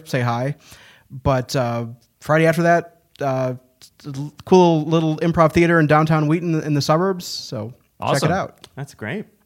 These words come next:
Speaker 3: Patrick, what about you?
Speaker 2: Uh, listen to this show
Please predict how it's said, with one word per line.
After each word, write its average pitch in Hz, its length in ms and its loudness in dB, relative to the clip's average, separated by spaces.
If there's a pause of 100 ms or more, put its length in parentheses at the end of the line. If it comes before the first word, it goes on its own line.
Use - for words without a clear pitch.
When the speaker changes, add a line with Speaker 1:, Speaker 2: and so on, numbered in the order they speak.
(460)
Speaker 3:
Patrick, 131 300 -4
what 143 60 -4
about 110 200 -2
you? 92 140 -10 (160)
Speaker 2:
Uh, 117 640 6
listen 135 240 -4
to 135 60 -4
this 135 140 -2
show 135 600 -2